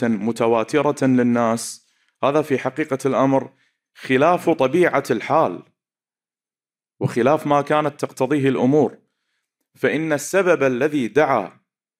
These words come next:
إلى بقاء الغيبة هو السبب الذي دعا إلى حدوثها، ولم يكن الإمام صلوات الله وسلامه عليه في يوم من الأيام إلا غائبا منذ بداية ولادته،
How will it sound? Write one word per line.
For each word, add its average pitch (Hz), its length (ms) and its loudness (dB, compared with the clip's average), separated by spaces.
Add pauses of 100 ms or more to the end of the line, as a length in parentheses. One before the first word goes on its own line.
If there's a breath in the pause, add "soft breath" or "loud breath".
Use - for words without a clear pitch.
(360)
إلى 139 420 2 (360)
بقاء 160 580 0
الغيبة 135 680 -2 (460)
هو 139 140 2
السبب 165 480 0
الذي 156 320 2
دعا 151 340 2
إلى 143 240 2
حدوثها، 135 720 -4 (1300)
ولم 160 360 0
يكن 175 380 -2
الإمام 147 540 -2
صلوات 127 480 -2
الله 127 340 -2
وسلامه 120 640 -4
عليه 117 460 -6 (320)
في 123 200 -4
يوم 143 200 2
من 139 300 0
الأيام 131 520 -2
إلا 170 280 0
غائبا 131 580 -4 (320)
منذ 156 260 -6
بداية 160 520 -2
ولادته، 147 640 0